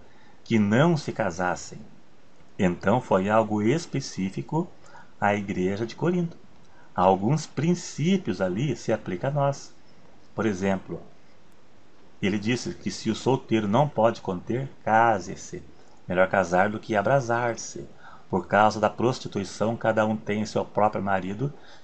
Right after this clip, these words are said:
e sua própria mulher. Se a virgem deixou a flor da idade e não consegue se, se conter, melhor que ela case do, do que pecar. Então tem princípios ali que se aplicam a nós.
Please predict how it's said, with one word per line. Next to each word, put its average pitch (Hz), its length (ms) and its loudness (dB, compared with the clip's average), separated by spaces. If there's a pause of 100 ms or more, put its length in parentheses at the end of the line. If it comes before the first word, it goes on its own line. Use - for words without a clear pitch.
e 110 80 -4
sua 120 240 4
própria 113 340 2
mulher. 143 340 0 (720)
Se 160 300 4
a 165 80 6
virgem 120 540 2
deixou 113 500 2
a 110 80 2
flor 107 240 -2
da 98 100 2
idade 98 460 0 (580)
e - 60 -8
não 98 80 2
consegue 110 480 0
se, - 260 -4
se - 160 -10
conter, 107 460 -2 (400)
melhor 98 320 6
que - 80 -4
ela 113 140 4
case 107 480 2
do, 127 140 -6
do 120 200 -8
que 117 140 -4
pecar. 123 420 -4 (560)
Então 98 300 -2
tem 107 180 0
princípios 127 800 -2
ali 101 220 0
que - 100 -10
se - 120 -4
aplicam 117 360 -2
a - 20 -2
nós. 151 380 -4